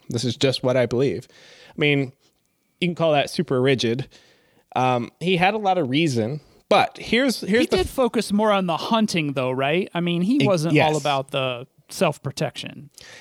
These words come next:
Speaker 1: Yeah, so here's what I think is wrong in America. We have the wrong conversation. Things get conflated. So we have this thing called identity politics in America, or maybe it's worldwide. The whole gender
Speaker 2: It's
Speaker 1: thing.
Speaker 2: spreading.
Speaker 1: The whole gender
Speaker 2: It's
Speaker 1: thing.
Speaker 2: spreading.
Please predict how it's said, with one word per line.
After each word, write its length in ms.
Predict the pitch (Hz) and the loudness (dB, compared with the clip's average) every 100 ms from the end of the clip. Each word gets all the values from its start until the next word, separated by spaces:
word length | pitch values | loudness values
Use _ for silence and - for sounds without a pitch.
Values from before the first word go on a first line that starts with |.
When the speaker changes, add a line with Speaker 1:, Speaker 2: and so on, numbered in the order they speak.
| - - | -6 0
Speaker 1:
Yeah, 200 | 156 - | 0 0
so 160 | 196 | -2
here's 280 | 185 269 285 | 0 0 -2
what 100 | 254 | 0
I 80 | 170 | 0
think 380 | 147 185 165 151 | 0 0 0 0
is 140 | 139 131 | -2 0
wrong 340 | 143 143 135 | 0 0 0
in 80 | 110 | 0
America. 360 | 120 113 - | 0 0 -2
We 100 | 127 160 | 0 0
have 160 | 214 | 0
the 100 | 175 | 0
wrong 400 | 139 143 151 147 | 0 0 0 -2
conversation. 960 | 127 135 131 123 - 123 113 - 98 - _ - - | -2 -2 0 0 0 0 0 -4 -8 -12 _ -20 -6
Things 200 | 190 185 | 0 0
get 160 | - - | 2 -2
conflated. 480 | 139 - 120 92 - | -2 0 0 0 0
So 240 | 170 160 - - - - | 2 2 0 -10 -20 -6
we 100 | 147 | 0
have 140 | 156 | 2
this 140 | 147 - | 0 -2
thing 120 | 151 | -2
called 200 | 156 120 | 0 0
identity 480 | 110 120 120 104 92 | 2 2 2 2 0
politics 600 | - 98 95 - 101 - | 0 -2 -2 -6 -6 -4
in 80 | 113 | -4
America, 540 | 101 98 104 143 165 | -2 -2 -2 0 2
or 240 | 113 110 104 | 2 0 0
maybe 140 | 139 123 | -4 -4
it's 140 | - | -6
worldwide. 580 | 95 87 - 85 107 135 - - - - _ _ _ _ | -6 -6 -4 -2 -2 -4 -10 -20 -20 -20 _ _ _ _
The 100 | 190 | -4
whole 140 | 202 170 | -2 0
gender 300 | 139 139 135 | 0 2 0
Speaker 2:
It's 100 | 147 | 2
Speaker 1:
thing. 100 | 135 | 2
Speaker 2:
spreading. 340 | 170 139 131 - _ _ | 2 -2 -10 -14 _ _
Speaker 1:
The 100 | 180 | -2
whole 160 | 190 190 | 0 2
gender 280 | 151 143 143 | 2 2 2
Speaker 2:
It's 100 | - | 2
Speaker 1:
thing. 400 | 151 143 139 | 2 4 2
Speaker 2:
spreading. 80 | 135 | -2